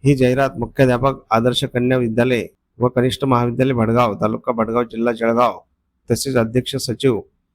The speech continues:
महात्मा फुले शिक्षण प्रसारक मंडळ भडगाव, तालुका भडगाव, जिल्हा जळगाव यांच्यातर्फे देण्यात आलेली आहे.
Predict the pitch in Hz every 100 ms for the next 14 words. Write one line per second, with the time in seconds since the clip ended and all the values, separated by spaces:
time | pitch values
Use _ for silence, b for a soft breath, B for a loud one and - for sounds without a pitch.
0 | _ _ _ _ - 117 117 135 135 127
1 | 135 - 107 131 120 113 131 127 123 120
2 | 123 104 107 117 117 107 113 120 131 120
3 | 113 123 117 110 117 113 113 113 113 110
4 | 110 117 123 120 131 113 113 113 110 113
5 | 113 107 107